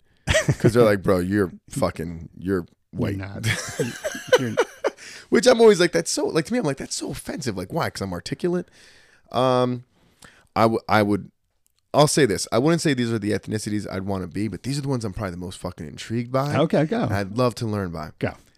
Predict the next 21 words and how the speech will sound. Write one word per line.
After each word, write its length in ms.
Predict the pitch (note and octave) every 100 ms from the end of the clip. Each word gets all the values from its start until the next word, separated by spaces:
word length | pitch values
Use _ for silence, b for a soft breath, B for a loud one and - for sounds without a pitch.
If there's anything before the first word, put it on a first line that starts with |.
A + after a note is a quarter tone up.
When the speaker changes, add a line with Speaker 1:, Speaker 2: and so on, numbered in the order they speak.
| _ _ _ F#2+
Speaker 2:
Uh, 400 | G2+ G2 G2+ - _ _ _ _ _ _ _ _ _ _ _ _ _ _ _
number 260 | G#2+ F3+ G#3
one, 180 | D#3 D#3+
I'm 80 | F3
gonna 160 | G3 A3
go 80 | G#3
with 100 | -
fucking 240 | F3+ C#3
Samoan. 560 | - G2+ A2+ G2 - - _ _ _ _ _ _ _ -
Speaker 1:
Those 180 | G2+ -
guys 200 | G2 -
are 40 |
cool. 360 | - A2 - _
Speaker 2:
I 80 | -
feel 100 | D3+ G3
that'd 100 | F#3
be 40 |
fucking 240 | F3+ - D#3+
cool, 220 | G3 E3
man. 240 | G2 G2+
Speaker 1:
Yeah. 100 | G2